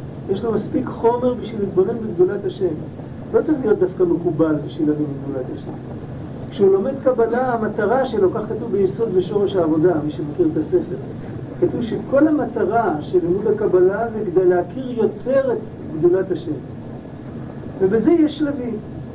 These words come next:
ואם בן אדם נדמה לו שהוא יודע והוא לא יודע שום דבר, אז הוא לא מכיר את גדולת השם, הוא מכיר איזה-, איזשהו דמיון שווא. בשביל זה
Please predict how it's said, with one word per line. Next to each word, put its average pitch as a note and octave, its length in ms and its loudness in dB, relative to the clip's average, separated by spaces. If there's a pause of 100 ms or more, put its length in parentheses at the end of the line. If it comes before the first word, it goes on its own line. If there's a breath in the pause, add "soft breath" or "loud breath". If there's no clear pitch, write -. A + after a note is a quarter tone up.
(640)
ואם C4 240 6
בן C#4 140 4
אדם G#3 540 2 (260)
נדמה F#3+ 440 4
לו B3+ 140 2
שהוא F3+ 260 4
יודע E3+ 340 4 (120)
והוא D#3 140 4
לא E3+ 80 6
יודע F3+ 340 4
שום F3 260 0
דבר, D#3+ 440 0 (600)
אז D#3 140 0
הוא - 80 8
לא G#3+ 100 2
מכיר - 280 0
את E3+ 60 4 (120)
גדולת D#3 320 4
השם, D3+ 220 -4 (800)
הוא F#3+ 120 2
מכיר A3+ 340 2
איזה-, A#3+ 280 -6
איזשהו A3 280 -8
דמיון G#3+ 420 -2
שווא. G3 240 0 (380)
בשביל D#3 160 -2
זה G3 120 4